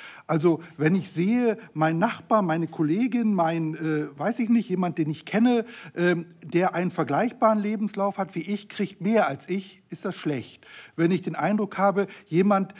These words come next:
der neben mir sitzt, aber nur halbtags arbeitet, ich habe volltags gewerkelt und krieg das Gleiche raus, ist das auch schlecht.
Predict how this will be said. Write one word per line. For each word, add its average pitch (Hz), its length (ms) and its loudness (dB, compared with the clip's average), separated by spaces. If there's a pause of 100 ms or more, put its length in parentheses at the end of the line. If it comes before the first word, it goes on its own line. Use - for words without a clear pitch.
(140)
der 170 140 2
neben 214 340 2
mir 190 160 4
sitzt, - 380 -4
aber 165 160 -2
nur 170 180 0
halbtags 185 380 -2
arbeitet, 175 520 -2
ich 208 140 -8
habe 170 160 -4
volltags 226 480 -2
gewerkelt 147 680 -2
und 160 220 -2
krieg 214 220 -4
das 151 180 -4
Gleiche 190 320 2
raus, 135 320 -2
ist 185 100 -14
das 202 120 -6
auch 160 260 -2
schlecht. - 420 -12